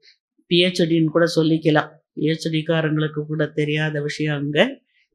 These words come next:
தெரியும். அவ்வளோ நல்ல குவாலிட்டி இருந்த சமயம் அது ஆரம்பத்துல. அப்படி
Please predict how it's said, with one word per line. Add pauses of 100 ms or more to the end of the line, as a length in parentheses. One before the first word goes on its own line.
தெரியும்.
அவ்வளோ
நல்ல
குவாலிட்டி
இருந்த
சமயம்
அது
ஆரம்பத்துல. (1080)
அப்படி